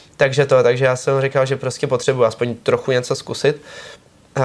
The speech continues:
abych byl v pohodě, že to fakt jako všechno funguje, jak má. No jenomže ono nefungovalo, protože já jsem ten záchod zase, to byla vzdálenost, to ani nebylo pět metrů.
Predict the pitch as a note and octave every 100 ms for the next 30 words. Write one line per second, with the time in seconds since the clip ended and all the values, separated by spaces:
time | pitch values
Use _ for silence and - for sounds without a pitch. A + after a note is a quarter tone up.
0 | B2 A#2 A2+ A2+ C3+ C3+ C#3 C3+ B2 C#3
1 | C3+ C3 C3 C3+ C3+ C3+ - C3 C3 C3
2 | A#2+ C3 B2 C3+ C3 B2+ B2+ A2 G#2+ A2
3 | C3 C#3+ D3 D#3+ E3+ F3 F3+ F#3+ D#3 G3+
4 | F#3+ - A#2 A#2+ A#2+ A#2+ C#3 D#3 D3 C3
5 | D#3 C3+ B2+ A#2 G2+ G#2 G#2+ A2 A2 A2
6 | A2+ A2 - A2 A2+ G#2+ A2 G#2+ A2+ A2
7 | G#2+ F#2